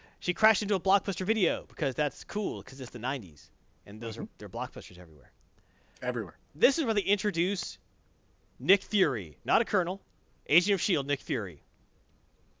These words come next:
Speaker 1: Uh, it's the experienced agent trying to track her down. And the movie's very lighthearted at this point. Again, think the first Thor film. Kinda lighthearted. "Oh, look,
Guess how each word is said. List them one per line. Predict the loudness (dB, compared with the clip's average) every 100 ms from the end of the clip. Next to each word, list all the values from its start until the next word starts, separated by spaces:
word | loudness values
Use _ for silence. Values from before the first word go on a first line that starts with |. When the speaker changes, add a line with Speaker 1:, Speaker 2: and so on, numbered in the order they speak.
| _ _ _ _ -6
Speaker 1:
Uh, | -4
it's | -2
the | -4
experienced | 2 4 4
agent | 4 2 2
trying | 0 -2
to | 0
track | -2 0
her |
down. | 0 0 0 -4 -10 _ _ -20 -20 -2
And | 2 4
the |
movie's | 4 2 4
very | 4 6
lighthearted | 4 2 2 0 0
at | -6
this | -8 -6
point. | -6 -4
Again, | -4 0 2 0 -6 _ _
think | -10 -8
the | -4
first | -2 -2
Thor | -2 -2
film. | -4 -8 -10 -16 _ 0
Kinda | 2 6
lighthearted. | 6 8 6 6 4 4
"Oh, | 4 6 6
look, | 6 6 2